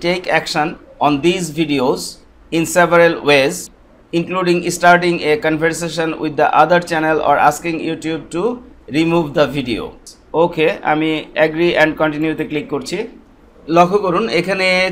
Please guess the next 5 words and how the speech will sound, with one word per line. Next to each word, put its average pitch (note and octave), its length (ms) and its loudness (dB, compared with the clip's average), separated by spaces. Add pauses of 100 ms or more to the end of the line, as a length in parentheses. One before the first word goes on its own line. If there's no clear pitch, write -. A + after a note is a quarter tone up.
(120)
চারটা G3+ 420 2
ভিডিওতে F3+ 680 -2
কপিরাইট E3 520 2
ধরেছে, D3+ 460 0
অর্থাৎ D#3+ 400 0